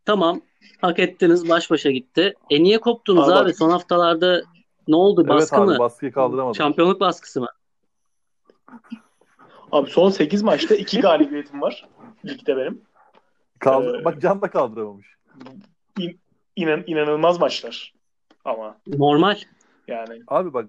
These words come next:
Speaker 3: ben cidden, e, bu sezon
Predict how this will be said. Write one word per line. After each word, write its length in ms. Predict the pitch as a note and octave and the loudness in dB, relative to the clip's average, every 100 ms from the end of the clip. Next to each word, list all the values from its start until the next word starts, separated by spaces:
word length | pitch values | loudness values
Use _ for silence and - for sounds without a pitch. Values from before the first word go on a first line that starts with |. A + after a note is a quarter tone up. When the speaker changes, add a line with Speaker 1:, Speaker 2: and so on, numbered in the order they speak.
| _ | _
Speaker 3:
ben 400 | B2 B2+ D#3 E3+ | -10 -6 -6 -8
cidden, 340 | F#3 E3+ D#3 D#3+ _ | -18 -8 -8 -8 _
e, 60 | C3 C3 B2+ B2 B2 B2 C3+ | -12 -12 -12 -16 -18 -20 -16
bu 80 | E3 | -10
sezon 420 | F#3 D3+ D#3 D#3 | -8 -6 -8 -10